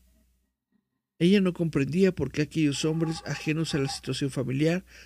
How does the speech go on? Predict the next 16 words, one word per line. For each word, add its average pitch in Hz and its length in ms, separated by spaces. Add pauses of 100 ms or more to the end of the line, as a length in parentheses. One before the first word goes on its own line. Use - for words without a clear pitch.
se - 220
encontraban 135 560
ahí. 202 280 (760)
Le 147 140
pidió 156 320
nuevamente 165 960
relatar 143 520 (120)
todos 208 200
los 185 200
episodios 147 520
que - 120
había 131 180
tenido 147 400
con 131 160
el 110 140
espectro 165 680